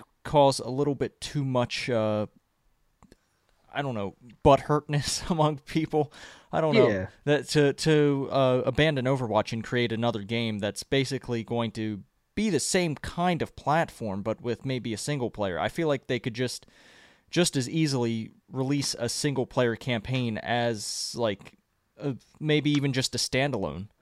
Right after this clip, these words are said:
Speaker 1: that they can release.
Speaker 2: Yeah. I, I fully agree with that. I don't think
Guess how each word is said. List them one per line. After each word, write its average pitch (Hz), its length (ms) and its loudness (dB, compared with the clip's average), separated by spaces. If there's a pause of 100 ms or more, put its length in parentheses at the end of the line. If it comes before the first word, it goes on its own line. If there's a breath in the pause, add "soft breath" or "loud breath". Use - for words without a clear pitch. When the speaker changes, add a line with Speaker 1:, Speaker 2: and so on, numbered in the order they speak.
(140)
Speaker 1:
that 110 140 -4
they 107 140 -4
can 92 260 -8
release. 92 560 -8 (2000)
Speaker 2:
Yeah. 101 240 -2 (1000)
I, 123 60 0
I 107 340 -4 (140)
fully 110 320 0
agree 107 220 -2
with 101 140 -2
that. 95 220 -4 (1700 soft breath)
I 143 80 2
don't 170 400 4 (520)
think 151 320 2